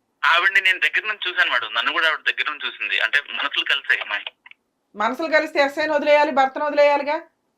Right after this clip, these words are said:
Speaker 2: నువ్వు ఇప్పుడు చెప్తున్న ఆప్షన్ అదే, ఆవిడ నాకు కావాలండి, నేను ఆవిడకి కావాలండి, ఇప్పుడు ఎస్ఐని కట్ చేయడం ఎట్లాగా, భర్తను కట్ చేయడం ఎట్లాగా అంటున్నారు. అదేనా
Speaker 1: అది
Speaker 2: మీరు అడిగేది?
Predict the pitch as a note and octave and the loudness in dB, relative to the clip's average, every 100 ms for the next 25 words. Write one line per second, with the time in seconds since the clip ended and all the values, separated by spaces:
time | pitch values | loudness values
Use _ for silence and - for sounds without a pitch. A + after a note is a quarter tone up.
0 | _ _ _ A3 A3+ A3 A#3 A#3 D4 D4 | _ _ _ -6 -4 0 0 0 0 2
1 | C#4+ C#4+ E4 C4+ C4+ - - _ _ G3+ | 2 -2 0 0 2 -2 -4 _ _ -2
2 | A#3 B3+ C4 B3 B3+ D4 D4 D4 D#4 C4+ | -2 -2 -6 -8 -6 -6 -6 -8 -6 0
3 | C#4 C4+ C4+ C4+ C4 C#4 C#4 C4 F4+ A4 | 2 2 2 4 6 6 4 0 -4 -8
4 | _ _ B3 B3 A#3+ A#3 D4+ D#4 C#4+ C4+ | _ _ -4 2 4 2 0 -2 0 0
5 | D4 C#4+ C#4 C4+ C#4 C4+ D4 C4+ A#3 A#3 | 2 2 0 0 0 2 2 2 2 0
6 | C#4 C#4 B3+ C#4+ C4 B3+ B3 B3 C4 B3 | -2 -2 -2 0 0 -2 2 2 4 -2
7 | A#3+ A3 E3+ C#3+ _ _ _ _ _ _ | -2 -4 -4 -6 _ _ _ _ _ _
8 | _ _ _ _ _ _ _ _ _ _ | _ _ _ _ _ _ _ _ _ _
9 | _ _ - A3 D4+ D#4+ D4+ C#4 C4 D4 | _ _ 0 4 6 6 6 4 4 2
10 | D4 G#4+ | 0 -2